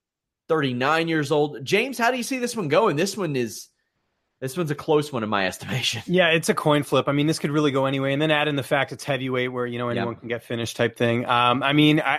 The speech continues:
Speaker 2: I just have a hard time picking Andrei Arlovski these days. Uh, you know, that Tai Tuivasa fight, I actually picked him to win that one. And it was just so disappointing 'cause I felt it was a fight that he could have won.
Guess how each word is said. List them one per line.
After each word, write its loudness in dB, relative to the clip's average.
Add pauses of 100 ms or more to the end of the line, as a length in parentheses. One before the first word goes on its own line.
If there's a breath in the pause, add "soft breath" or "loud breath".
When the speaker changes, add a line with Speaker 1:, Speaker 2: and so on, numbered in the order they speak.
Speaker 2:
I 2
just 0
have 4
a 6
hard 2
time 2
picking 0
Andrei 4
Arlovski 4
these -6
days. -2
Uh, -2
you -6
know, 2
that 2
Tai 2
Tuivasa 0
fight, 2
I 2
actually -2
picked -6
him -4
to -4
win 0
that 0
one. -2 (240 loud breath)
And -2
it -
was 2
just -4
so 6
disappointing 0
'cause -6
I 0
felt -2
it 0
was -4
a -10
fight -2
that -8
he -8
could -6
have -4
won. -2